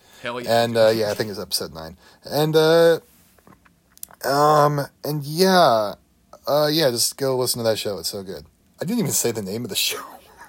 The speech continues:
Speaker 2: <laughs> Have a Nice Apodcalypse is the name of the show. Apocalypse, but, like, pod with, with a podcast, Apodcalypse. Uh, have fun looking that up. Well, we,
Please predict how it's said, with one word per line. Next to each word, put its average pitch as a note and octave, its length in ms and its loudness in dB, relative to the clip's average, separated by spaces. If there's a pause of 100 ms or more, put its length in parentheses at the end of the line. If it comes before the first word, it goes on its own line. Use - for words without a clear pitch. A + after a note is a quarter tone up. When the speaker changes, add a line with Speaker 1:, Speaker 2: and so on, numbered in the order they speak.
Speaker 2:
<laughs> - 540 -4
Have D#3+ 560 2
a C3+ 220 2
Nice B2+ 500 -2
Apodcalypse A2 1000 -2
is G2 200 -8
the G2+ 80 -8
name G2 220 -8
of F#2 60 -10
the F#2 80 -8
show. F#2 500 -8
Apocalypse, A2 800 -4
but, G2 220 -6
like, F#2 200 -8 (100)
pod G2+ 500 -6
with, F2+ 320 -12 (640)
with G2 240 -8
a F#2+ 140 -4
podcast, F#2 680 -8 (100)
Apodcalypse. F2+ 1120 -10 (720)
Uh, G2 520 -4
have C#3 220 -2
fun D#3+ 200 0
looking C3+ 300 -2
that G2+ 180 0
up. G2+ 200 -2
Well, C#3 260 4
we, B2 220 -6